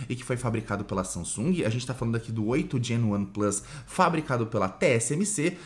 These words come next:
que diz que vai corrigir todos os problemas aí de superaquecimento, de alguns probleminhas que a Samsung possa ter feito ali na sua Samsung Foundry.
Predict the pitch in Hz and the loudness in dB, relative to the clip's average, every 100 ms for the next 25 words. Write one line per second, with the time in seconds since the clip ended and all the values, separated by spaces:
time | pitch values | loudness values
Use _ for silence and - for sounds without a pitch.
0 | - - 127 117 190 - 117 - 117 113 | -10 -2 0 2 2 2 -2 0 2 2
1 | 117 120 113 110 110 110 95 110 110 98 | 0 -2 -2 -2 -4 -4 0 2 2 2
2 | 107 98 - 101 104 - - 104 165 151 | 0 -2 -2 -4 -4 -6 -4 0 0 0
3 | 120 117 120 147 185 - 247 233 226 247 | -2 2 2 2 0 2 0 2 2 0
4 | 240 220 202 190 185 190 175 147 185 151 | -2 -2 -2 -2 0 0 0 0 -4 -4
5 | 143 - 147 147 143 - 131 - 120 156 | -6 -2 -2 -2 -6 -8 -4 2 4 4
6 | 156 - 117 113 113 127 151 147 175 190 | 2 0 -2 -4 -2 -4 -2 0 2 2